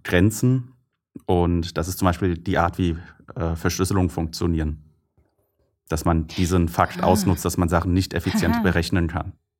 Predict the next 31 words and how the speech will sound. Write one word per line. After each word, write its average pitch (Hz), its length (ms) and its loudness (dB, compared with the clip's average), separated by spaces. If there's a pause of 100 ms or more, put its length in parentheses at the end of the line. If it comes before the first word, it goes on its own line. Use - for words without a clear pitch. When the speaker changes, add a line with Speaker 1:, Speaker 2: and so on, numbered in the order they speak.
(420)
Speaker 2:
Okay, 220 520 -2 (160)
ja. 240 200 -8 (580)
Wa-, - 140 4
was 226 200 4
ich 262 60 10
mich 233 100 2
gerade 262 200 6
noch 262 140 4
gefragt 220 360 0
hab, 208 180 2
ähm, 190 300 2 (100)
wie 196 140 -4
ist 240 140 -6
es 226 100 -6
eigentlich, 220 720 -2
ähm, 208 460 0
du 196 80 -4
hast 190 120 -4
gesa-, 202 320 -2
gesagt, 202 340 -4
man, 180 480 0
man 185 340 -2
lernt 185 340 0
Programmieren, 226 560 -2
richtig? 269 440 -6 (100)
Speaker 1:
Mhm. 120 480 0 (600)
Speaker 2:
Und, 214 420 0
ähm, 196 580 -2 (480)
man 185 540 -4
lernt 196 280 2
auch 208 260 0